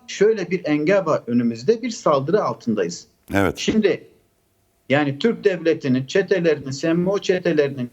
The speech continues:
Speaker 1: Kuzey ve Doğu Suriye Özel Yönetimine yönelik Tışrin Barajı, Karakozak üzerinden yaptığı saldırılar, hakeza işgal altındaki Gresipi ve Serekaniye bölgelerinden yaptığı saldırılar,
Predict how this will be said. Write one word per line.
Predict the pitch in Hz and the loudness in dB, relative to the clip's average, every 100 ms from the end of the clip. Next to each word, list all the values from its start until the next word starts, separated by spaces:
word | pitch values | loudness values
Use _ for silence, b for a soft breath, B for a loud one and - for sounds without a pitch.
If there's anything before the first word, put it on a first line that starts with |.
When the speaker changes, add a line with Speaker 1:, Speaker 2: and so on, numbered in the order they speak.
| - | -6
Speaker 1:
Kuzey | 147 180 | -2 0
ve | 175 175 | 0 0
Doğu | 170 | -2
Suriye | - 185 185 156 | -2 -2 0 0
Özel | 151 185 180 | 2 0 0
Yönetimine | 160 151 147 156 180 | -2 -2 -2 0 2
yönelik | 160 127 110 - | 2 2 -2 -4
Tışrin | - 170 160 151 | -2 -2 0 2
Barajı, | 139 135 123 131 | 2 2 -2 -2
Karakozak | 143 170 170 143 147 143 | 0 2 0 0 -2 -2
üzerinden | 160 165 143 139 131 | -2 -2 0 -4 0
yaptığı | 139 143 170 | 2 0 0
saldırılar, | - 151 147 139 117 107 71 _ _ - | -2 2 2 0 -2 -2 -4 _ _ -2
hakeza | 170 175 202 156 120 | 0 2 0 2 -2
işgal | 127 - 180 180 | -2 -2 0 2
altındaki | 165 160 156 143 131 | 0 0 -4 -2 -2
Gresipi | 139 165 165 175 175 208 - | 0 0 0 -4 0 0 0
ve | 131 | -2
Serekaniye | 135 139 139 139 175 175 160 | 2 2 0 2 2 2 2
bölgelerinden | 147 131 135 131 143 160 | 0 2 0 0 -4 -4
yaptığı | 147 131 - 165 165 | -2 -2 0 0 0
saldırılar, | - 156 151 151 131 113 | 0 2 2 2 2 0